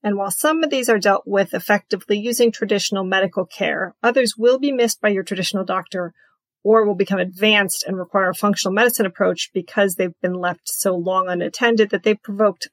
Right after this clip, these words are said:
other problems in your gut, like a microbial imbalance, or because their origins are bacterial gut infections that traditional doctors don't know how to look for or treat. So let's start with gastritis. This is a first-line problem where your stomach is bothering you,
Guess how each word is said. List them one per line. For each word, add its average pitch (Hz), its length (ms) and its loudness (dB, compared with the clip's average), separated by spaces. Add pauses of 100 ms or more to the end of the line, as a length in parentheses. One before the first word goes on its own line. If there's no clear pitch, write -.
other 220 200 4
problems 180 540 -2
in 175 100 -4
your 175 140 -4
gut, 175 340 -2
like 170 360 -2
a 185 60 -2
microbial 180 720 -2 (100)
imbalance, 185 800 0 (460)
or 247 80 2
because 269 300 4
their 214 120 4
origins 202 680 2 (160)
are 214 160 6
bacterial 185 520 0
gut - 220 0
infections 190 540 -2
that 208 220 -4 (140)
traditional 185 400 -2
doctors 180 380 0
don't 202 220 0
know 180 80 -4
how 180 80 -4
to 175 100 -2
look 185 180 -4
for 180 300 -4
or - 160 -8
treat. - 500 -6 (920)
So - 120 -4
let's 392 240 0
start - 220 2
with 196 160 -6
gastritis. - 760 -2 (840)
This 269 160 0
is 370 160 4
a 226 180 2
first-line 214 600 0
problem 185 420 -2
where 185 100 -2
your 175 120 -4
stomach 185 360 -4
is 180 120 -2
bothering 120 320 0
you, 76 60 -16